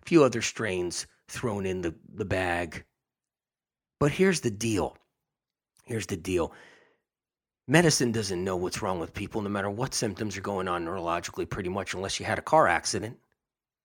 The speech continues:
And then they know it was the car accident. Other than that, they don't understand M S, multiple sclerosis.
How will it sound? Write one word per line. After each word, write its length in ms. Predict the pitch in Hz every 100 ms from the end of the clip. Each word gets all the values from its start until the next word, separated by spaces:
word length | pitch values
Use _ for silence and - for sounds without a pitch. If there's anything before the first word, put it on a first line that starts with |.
| -
And 140 | 90 98
then 100 | 101
they 100 | 107
know 200 | 110 101
it 40 |
was 100 | 104
the 60 | -
car 280 | 120 127
accident. 480 | 95 76 - 92 82
Other 180 | 95 98
than 200 | 85 92
that, 200 | 107 98
they 80 | 101
don't 200 | 104 95
understand 440 | 87 - 95 90
M 140 | 90 110
S, 200 | 98 - - -
multiple 320 | 107 90 85
sclerosis. 520 | - 104 104 - 107